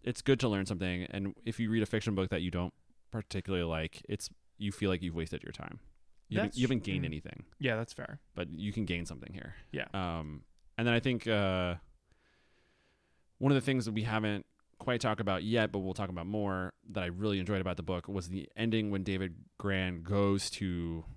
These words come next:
Speaker 1: Osage County, um, and talks to present day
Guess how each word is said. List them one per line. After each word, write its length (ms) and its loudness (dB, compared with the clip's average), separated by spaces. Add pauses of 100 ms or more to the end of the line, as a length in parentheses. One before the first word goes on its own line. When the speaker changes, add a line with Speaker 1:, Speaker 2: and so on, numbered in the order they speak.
(760)
Speaker 1:
Osage 340 0
County, 440 -4 (420)
um, 240 -2
and 140 -2
talks 320 -2
to 200 -4
present 360 -4
day 460 -2